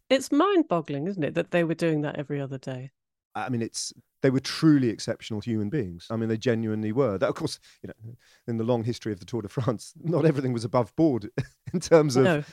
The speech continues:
Speaker 2: you know, how they managed the physiological process. I mean, it is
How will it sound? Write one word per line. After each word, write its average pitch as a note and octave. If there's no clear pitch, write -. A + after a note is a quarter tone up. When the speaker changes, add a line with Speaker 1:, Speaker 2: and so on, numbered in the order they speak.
Speaker 2:
you C3
know, A2
how C3+
they C3
managed C3
the A#2
physiological A2
process. G2+
I F#3+
mean, G3+
it G3+
is E3